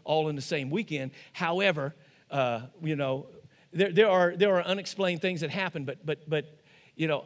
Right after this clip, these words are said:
I, I can't tell you. You know, I, I've never personally met one. Thought I did once, but it wasn't. Um, anyway, the thing is this.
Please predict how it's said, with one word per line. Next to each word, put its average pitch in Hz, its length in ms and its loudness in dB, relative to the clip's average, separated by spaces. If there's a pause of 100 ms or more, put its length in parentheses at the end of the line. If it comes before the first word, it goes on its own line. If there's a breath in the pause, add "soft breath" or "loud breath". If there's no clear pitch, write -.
I, 175 180 2
I 208 100 2
can't 190 280 -2
tell 226 220 2
you. 151 240 -4 (300 loud breath)
You 160 160 0
know, 160 160 2
I, 175 340 4
I've 214 100 2
never 175 300 0
personally 170 600 0
met 202 240 -2
one. 139 320 -4 (880)
Thought 208 180 -2
I 160 60 -2
did 139 200 -6
once, 147 200 -6
but 156 180 -4 (160)
it 160 100 -4
wasn't. 139 340 -4 (360 soft breath)
Um, 127 340 -2 (520 soft breath)
anyway, 160 680 2 (220 loud breath)
the - 80 -10
thing 180 280 -4
is 160 240 -4 (200)
this. 131 460 -8